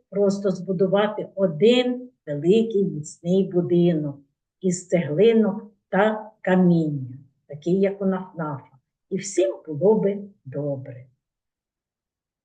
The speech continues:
Наше заняття підійшло до завершення.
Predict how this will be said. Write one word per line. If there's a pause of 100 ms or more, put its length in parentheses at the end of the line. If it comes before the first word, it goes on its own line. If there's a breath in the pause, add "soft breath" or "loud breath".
(1600)
Наше
заняття
підійшло (340)
до
завершення.